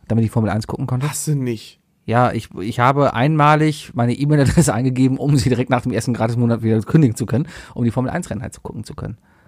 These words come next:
Speaker 1: Weil es ist ja nicht mehr möglich, online, das ist ja der größte Scheiß überhaupt.
Speaker 2: Es ist, es geht einfach gerade gar nicht. Ich hab so Bock, Fußball zu gucken,
Speaker 1: Du
Speaker 2: ne?
Speaker 1: kannst
Speaker 2: Aber
Speaker 1: alles
Speaker 2: du, wenn du alles
Speaker 1: Ja.
Speaker 2: gucken möchtest, brauchst du so viele,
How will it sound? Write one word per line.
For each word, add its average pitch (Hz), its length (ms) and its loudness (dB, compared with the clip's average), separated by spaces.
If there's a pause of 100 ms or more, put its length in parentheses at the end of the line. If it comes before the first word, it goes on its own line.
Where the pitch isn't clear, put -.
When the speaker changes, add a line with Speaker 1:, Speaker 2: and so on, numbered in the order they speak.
(220)
Speaker 1:
Weil 107 280 2 (460)
es 113 120 -4
ist 113 120 -4
ja 113 100 2
nicht 143 260 -2
mehr 151 120 2
möglich, 127 420 -2 (100)
online, 120 540 0 (560)
das 123 140 -2
ist 147 80 -8
ja 131 80 0
der 117 80 0
größte 117 260 -4
Scheiß 101 280 -6
überhaupt. 98 240 -8
Speaker 2:
Es - 140 -4
ist, 131 180 -8
es - 240 -6
geht 127 200 -8
einfach 123 240 -10
gerade - 240 -14
gar - 140 -16
nicht. - 120 -12
Ich - 60 -10
hab 123 120 -12
so 139 180 0
Bock, 151 320 -4
Fußball 147 400 -6
zu 127 100 -10
gucken, 123 280 -8
Speaker 1:
Du 131 40 -2
Speaker 2:
ne? 131 60 -2
Speaker 1:
kannst 160 180 0
Speaker 2:
Aber 139 80 0
Speaker 1:
alles 139 180 0
Speaker 2:
du, 139 60 -4
wenn 160 140 2
du 170 80 2
alles 196 280 0
Speaker 1:
Ja. - 40 -8
Speaker 2:
gucken 220 240 -4
möchtest, 147 360 -4 (340)
brauchst 131 200 -8
du 143 80 0
so 170 220 -2
viele, 190 420 -4